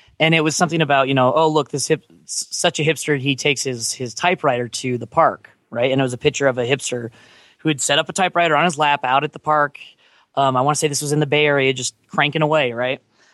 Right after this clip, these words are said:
Um, and then, and I, I listened to an, an interview with that guy, and he was like, "Well, I mean,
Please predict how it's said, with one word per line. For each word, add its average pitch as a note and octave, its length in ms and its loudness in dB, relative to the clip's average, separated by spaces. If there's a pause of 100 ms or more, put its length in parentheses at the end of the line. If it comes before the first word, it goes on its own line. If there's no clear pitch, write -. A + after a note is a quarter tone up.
(240)
Um, D3 260 0
and D#3+ 80 0
then, E3+ 160 0
and D#3+ 140 2
I, D3 260 -2
I C#3+ 120 2
listened E3 340 -2
to D#3 160 -2
an, B2+ 160 -2
an A#2+ 180 -6
interview F#3 300 -2
with C3+ 140 -4
that B2+ 160 -2
guy, B2 220 0
and B2+ 120 -2
he D3 80 -4
was D#3+ 140 -4
like, E3+ 160 -2
"Well, A#3+ 200 2
I G3 140 2
mean, F#3 320 2